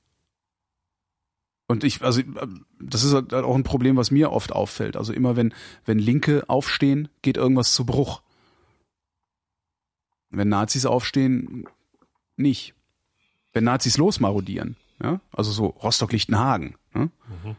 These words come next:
Speaker 1: Das war ja keine angemeldete Demo. Also ich rede jetzt wirklich über Demonstrationen,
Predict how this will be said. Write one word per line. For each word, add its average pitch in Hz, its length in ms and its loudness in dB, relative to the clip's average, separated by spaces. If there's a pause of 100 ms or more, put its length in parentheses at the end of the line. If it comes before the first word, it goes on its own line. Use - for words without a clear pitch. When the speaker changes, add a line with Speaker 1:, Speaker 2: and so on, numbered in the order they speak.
Speaker 1:
Das 98 160 -2
war 113 80 2
ja 101 40 0
keine 104 200 0
angemeldete 104 500 2
Demo. 104 300 2
Also 95 140 -2
ich - 120 -6
rede 113 140 0
jetzt - 260 -4
wirklich 127 220 0
über 131 100 2
Demonstrationen, 110 760 0